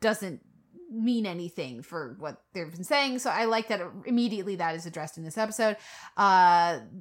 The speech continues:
you know, watching Raph Angel just run up against wall is, uh, well handled here.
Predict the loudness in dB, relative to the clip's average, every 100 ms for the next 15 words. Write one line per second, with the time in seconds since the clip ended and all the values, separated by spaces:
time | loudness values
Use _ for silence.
0 | -20 _ -6 -4 -2 2 2 2 -2 -4
1 | -4 -8 -10 -14 _ _ -8 -4 -2 0
2 | 0 2 4 4 2 -2 -8 _ _ _
3 | _ -18 -18 -20 -12 -2 0 0 -4 -8
4 | -10 -2 4 8 8 6 2 -2 -4 -4
5 | -8 -16 -6 -4 -2 -4 -4 -4 -6 -8
6 | -8 -6 -2 -2 -4